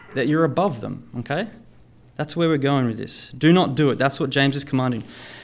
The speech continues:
Now, if from time to time you speak evil of someone or judge them, does that mean you're not a Christian? Of course not. That's, again, another gospel. That's works righteousness. We're not talking about that.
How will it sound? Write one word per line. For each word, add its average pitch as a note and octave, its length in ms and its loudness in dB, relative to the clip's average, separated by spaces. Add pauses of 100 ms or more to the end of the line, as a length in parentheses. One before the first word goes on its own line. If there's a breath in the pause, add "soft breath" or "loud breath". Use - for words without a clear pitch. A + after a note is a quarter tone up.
Now, G3+ 120 10
if G#3+ 100 10
from G#3+ 140 6
time G3+ 240 6
to F#3 60 4
time E3+ 280 6
you D3 60 8
speak - 560 2
evil A#3+ 300 8
of A#2+ 100 2
someone C3 340 4
or C3 120 4
judge D#3 400 6
them, B2 180 4
does B2 160 2
that D#3 160 6
mean D#3 240 8
you're C#3 160 6
not B2 180 4
a B2+ 60 4
Christian? - 720 -6 (460 soft breath)
Of - 120 -20
course G#3 320 0
not. B2+ 260 2
That's, - 360 -2 (100)
again, C#3+ 400 4
another C3 300 0
gospel. C#3 380 0
That's B2 200 -4
works C3 300 -2
righteousness. C#3 480 0
We're A#2+ 80 0
not C3 160 -4
talking D#3+ 320 -2
about A2 240 -4
that. A2+ 160 -4